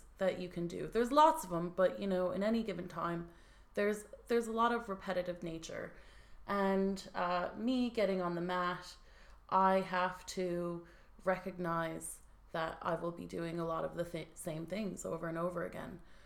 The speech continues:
But even though I am there doing my downward dog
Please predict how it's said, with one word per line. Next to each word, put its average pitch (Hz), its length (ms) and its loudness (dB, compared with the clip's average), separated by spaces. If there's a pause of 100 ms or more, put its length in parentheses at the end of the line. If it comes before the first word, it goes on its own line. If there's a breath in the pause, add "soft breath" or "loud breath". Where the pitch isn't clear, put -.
(160 soft breath)
But 196 220 4
even 240 340 0
though 180 440 2
I 165 180 0
am 170 160 0
there 170 240 0
doing 170 320 -2
my 160 160 -2
downward 165 440 0
dog 160 400 -2